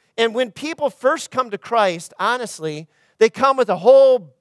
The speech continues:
bag full, a whole trunk full of issues and hurts and stuff. And there is hope for all of that stuff. There is transformation. There's healing. There's freedom available, but there's,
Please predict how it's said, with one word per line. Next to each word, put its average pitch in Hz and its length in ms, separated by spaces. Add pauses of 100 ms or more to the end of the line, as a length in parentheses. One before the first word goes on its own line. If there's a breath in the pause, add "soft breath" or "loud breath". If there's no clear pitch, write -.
bag 226 400
full, 202 400
a 131 60
whole 220 180
trunk 233 400
full 196 320
of 147 240 (280)
issues 185 600
and 127 260 (320)
hurts - 580
and 117 160
stuff. - 580 (2000)
And 226 240
there 247 180
is 254 200
hope 359 480 (120)
for 277 160
all 220 240
of 208 80
that 175 220
stuff. - 580 (720)
There 262 140
is 277 260
transformation. 277 880
There's 214 220
healing. 277 540 (320)
There's 269 180
freedom 285 380
available, 220 640 (220)
but 247 160
there's, - 340